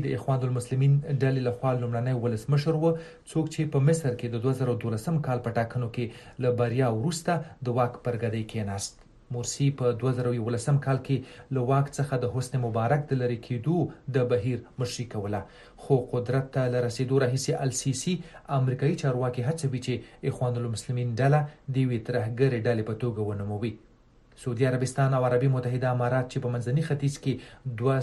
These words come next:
سني قدرتونه دي، هم له واشنګټن څخه دا غواړي چې یاده ډله ترهګره وګرځوي.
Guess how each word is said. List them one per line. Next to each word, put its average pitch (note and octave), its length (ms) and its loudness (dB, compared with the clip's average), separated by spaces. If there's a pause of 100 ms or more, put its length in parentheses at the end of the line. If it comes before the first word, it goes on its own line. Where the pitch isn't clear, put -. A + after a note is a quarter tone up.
سني C3+ 340 0 (100)
قدرتونه A#2+ 520 0
دي، B2+ 80 2 (360)
هم C#3+ 180 4 (140)
له C3+ 120 2
واشنګټن B2 480 0
څخه A2+ 200 -2
دا A2+ 120 2
غواړي A#2+ 300 2
چې B2+ 80 0 (440)
یاده A#2 260 0
ډله C3 200 4 (360)
ترهګره A#2+ 460 0
وګرځوي. A2 440 -4